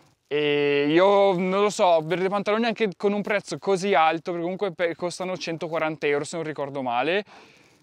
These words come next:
mi aspettavo qualcosa di più proprio dal punto di vista della durabilità del tessuto. Passiamo ora a parlare del piumino, modello Millet Fusion Airworm Hoodie. Inizio a darvi qualche informazione proprio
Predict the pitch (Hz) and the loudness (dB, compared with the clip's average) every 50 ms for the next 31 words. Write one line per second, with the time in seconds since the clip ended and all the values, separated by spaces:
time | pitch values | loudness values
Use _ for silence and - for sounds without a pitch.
0 | _ - 170 180 - - 190 - - 170 165 156 170 170 156 175 170 160 160 170 | _ -4 -4 -4 -2 -2 -2 2 4 4 4 6 4 4 4 2 2 2 2 0
1 | 170 139 170 175 175 156 175 175 147 160 165 156 143 151 151 151 160 151 139 160 | 0 0 0 0 0 2 0 0 2 2 2 2 0 0 -2 0 0 0 0 -2
2 | 156 151 143 151 147 160 170 165 156 156 156 139 - 131 135 135 123 - 127 - | -2 0 0 0 2 2 2 2 2 0 -2 -2 -2 -2 -2 -4 -4 -6 -8 -8
3 | - - 101 104 - 113 110 _ _ _ _ _ _ _ - 247 226 - 277 277 | -10 -10 -10 -10 -12 -12 -12 _ _ _ _ _ _ _ -2 -2 0 2 2 2
4 | 262 262 254 247 247 262 254 - 247 240 214 185 175 180 185 190 180 175 175 151 | 4 4 4 4 4 2 2 2 0 0 2 2 2 2 2 2 0 0 -2 -2
5 | - 190 185 165 151 139 135 135 135 135 131 131 - _ _ _ _ - 190 220 | -2 -4 -4 -2 -2 -2 -2 -2 -2 -4 -4 -6 -8 _ _ _ _ -4 0 0
6 | 233 226 220 180 175 170 170 165 170 175 202 233 240 240 240 240 247 254 262 240 | 4 4 4 4 4 2 2 0 0 2 2 2 2 2 2 2 4 4 4 2
7 | - - - 220 233 214 196 175 143 139 170 165 160 160 156 131 139 151 160 208 | 2 -2 0 2 4 4 4 4 2 2 2 2 2 2 0 -2 -2 -2 -2 0
8 | 220 214 208 208 220 220 226 233 240 247 240 269 277 - _ _ _ _ _ _ | 0 2 2 4 6 6 6 6 4 2 0 0 -2 -4 _ _ _ _ _ _
9 | _ - 160 147 139 131 135 139 135 - _ _ _ _ _ _ - 240 254 277 | _ -8 -4 -4 -2 -2 0 -2 -2 -2 _ _ _ _ _ _ 0 2 4 4
10 | 269 196 - 247 226 208 220 220 226 233 240 - 214 196 - - 202 190 - 196 | 4 2 2 2 4 4 4 4 2 0 0 2 2 2 2 0 -2 -4 -2 -2
11 | 196 190 202 208 190 - - 202 190 185 196 196 165 - 180 180 170 143 160 175 | -2 0 0 0 -2 0 0 0 2 2 0 -2 -2 2 2 2 2 2 2 0
12 | 170 | 0